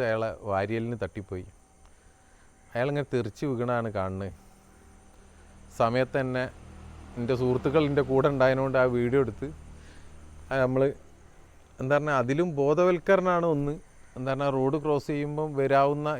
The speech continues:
ഈ, ആ, എന്താ പറയുക, അശ്രദ്ധ നമ്മളെ പല പ്രയാസത്തിലേക്കും നമ്മൾ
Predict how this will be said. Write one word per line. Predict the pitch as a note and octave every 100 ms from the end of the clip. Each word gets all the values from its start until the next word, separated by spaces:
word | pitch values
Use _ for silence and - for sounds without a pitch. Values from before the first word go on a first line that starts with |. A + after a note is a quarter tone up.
| C#3
ഈ, | D3+ C#3
ആ, | C3+ -
എന്താ | C3+ D3
പറയുക, | C#3+ B2+
അശ്രദ്ധ | - C#3 C3 D3+ C3+ - - - - - -
നമ്മളെ | B2+ B2+ D#3 E3 D#3+ A#2+ G#2+ B2
പല | D3 C#3 D3+ E3+ F#3+ F3+
പ്രയാസത്തിലേക്കും | E3 D#3 D#3+ - E3 D#3 C3+ D3
നമ്മൾ | C3+